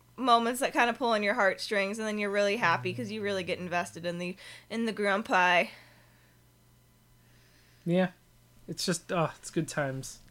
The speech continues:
Speaker 1: Yeah.
Speaker 2: What a fun game. So, parting thoughts. Would you recommend Bug Snacks?
Speaker 1: Oh, one hundred percent. I would love to talk about Bug Snacks.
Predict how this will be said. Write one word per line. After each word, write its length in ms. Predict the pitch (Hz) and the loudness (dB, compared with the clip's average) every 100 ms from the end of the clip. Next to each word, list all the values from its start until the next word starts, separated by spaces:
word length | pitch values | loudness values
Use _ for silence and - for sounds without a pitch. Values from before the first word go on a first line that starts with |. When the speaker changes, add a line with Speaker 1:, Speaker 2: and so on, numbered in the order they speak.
| - | -20
Speaker 1:
Yeah. 380 | - - - - 185 | -16 -16 -16 -18 -12
Speaker 2:
What 100 | - | -6
a 40 | 202 | -6
fun 320 | - 147 135 | -2 0 0
game. 360 | 127 113 110 107 - - - - | -2 -4 -4 -8 -18 -20 -20 2
So, 340 | 220 202 185 - - - - | 8 8 6 -2 -20 -18 6
parting 340 | 214 226 220 | 10 10 8
thoughts. 580 | 190 202 165 143 - - | 6 8 8 6 0 0
Would 160 | 160 160 | 2 4
you 140 | 196 | 4
recommend 500 | 190 196 196 190 190 | 6 6 4 2 4
Bug 200 | 190 196 | 6 4
Snacks? 580 | - 214 214 214 - - | 2 0 0 0 -8 -6
Speaker 1:
Oh, 200 | 226 226 | 2 2
one 180 | 196 180 | 2 0
hundred 320 | 185 175 175 | -2 -2 -6
percent. 480 | 180 175 208 175 165 - | -8 -10 -8 -10 -10 -4
I 180 | - 226 | 4 4
would 240 | 233 240 - | 4 0 0
love 680 | 247 269 285 285 262 196 - - - | 0 8 10 12 12 8 0 -20 -14
to 80 | 269 | -2
talk 240 | 294 269 | 2 2
about 320 | 277 285 277 | 4 2 4
Bug 200 | 302 294 | 2 2
Snacks. 440 | - 349 311 - | 2 2 2 -4